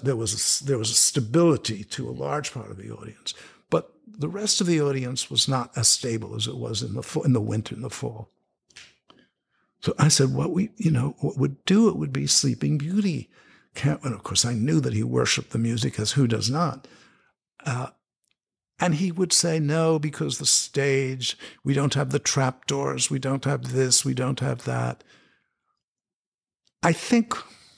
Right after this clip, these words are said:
he was not going to tell me what his other reasons were.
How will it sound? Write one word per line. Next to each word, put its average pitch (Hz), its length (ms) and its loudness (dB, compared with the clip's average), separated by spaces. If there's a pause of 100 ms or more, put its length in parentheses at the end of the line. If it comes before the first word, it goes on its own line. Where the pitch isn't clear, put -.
(1200)
he 143 100 -8
was 123 160 -2
not 117 200 -4
going 127 100 -4
to 120 80 -10
tell 131 260 -2
me 139 260 -4
what 127 200 -10
his 127 160 -2
other 113 220 -2
reasons 104 520 -4
were. - 260 -10